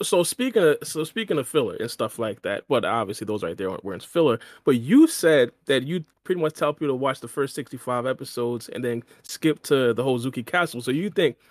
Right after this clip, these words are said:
the episodes in between that are, like, you feel me, they aren't good? Because I, that, I ain't saying that you, you saying that, but I personally think that the act-, I forgot, I forgot the specific name of the arc, but I think, uh, I, I just call it the Mitsuki retrieval arc.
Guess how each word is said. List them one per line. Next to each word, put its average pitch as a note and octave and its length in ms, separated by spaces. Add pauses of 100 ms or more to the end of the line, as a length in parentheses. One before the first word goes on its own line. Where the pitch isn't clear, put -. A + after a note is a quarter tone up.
(120)
the - 100
episodes D#3+ 480
in C#3 100
between E3 400
that E3 260 (100)
are, C#3 140
like, C3 240
you C#3 100
feel C#3+ 220
me, B2+ 140 (520)
they A#2+ 60
aren't C#3 320
good? G#3+ 260
Because D#3 260
I, - 120 (220)
that, - 220
I G#3 180
ain't F#3+ 100
saying C#3+ 240
that B2+ 180
you, F#3 180
you D#3+ 140
saying B2+ 280
that, A#2 180
but - 200
I E3+ 140
personally E3 500
think C3+ 260
that B2 200 (400)
the - 80
act-, D3+ 240
I - 80
forgot, D3 380 (260)
I E3+ 80
forgot F3+ 300
the C3 80
specific C#3+ 540
name C3+ 200
of B2+ 80
the B2+ 100
arc, C#3 220
but C3+ 100
I C3 60
think, C3+ 340 (200)
uh, A2 160
I, F3+ 180 (300)
I D#3+ 140
just C#3 200
call C3 220
it A2+ 80
the A#2+ 40
Mitsuki C3+ 320
retrieval D#3 440
arc. D3 240